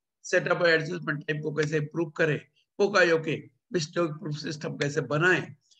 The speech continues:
क्वालिटी इम्प्रूवमेंट की, प्रोडक्टिविटी इम्प्रूवमेंट की, कॉस्ट रिडक्शन, सिक्स सिग्मा जिसमें हम डिफेक्ट और वेरिएशन को कंट्रोल करते हैं, just in time जिसमें हमने इन्वेंटरी कंट्रोल की बात करी, ह्यूमन रिसोर्स डेवलपमेंट, बेंचमार्किंग,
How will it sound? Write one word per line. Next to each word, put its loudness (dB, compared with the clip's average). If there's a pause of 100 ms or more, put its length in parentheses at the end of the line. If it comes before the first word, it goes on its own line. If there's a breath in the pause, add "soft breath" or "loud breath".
(160 soft breath)
क्वालिटी 2
इम्प्रूवमेंट -2
की, -2
प्रोडक्टिविटी 0
इम्प्रूवमेंट -8
की, -6
कॉस्ट 0
रिडक्शन, 0 (300)
सिक्स -4
सिग्मा -2
जिसमें -2
हम -6
डिफेक्ट -6
और -2
वेरिएशन -4
को -18
कंट्रोल -8
करते 0
हैं, -2 (320)
just 2
in 0
time 2
जिसमें -2
हमने -2
इन्वेंटरी -2
कंट्रोल -2
की -2
बात 0
करी, -4 (560)
ह्यूमन -4
रिसोर्स -2
डेवलपमेंट, -4
बेंचमार्किंग, -4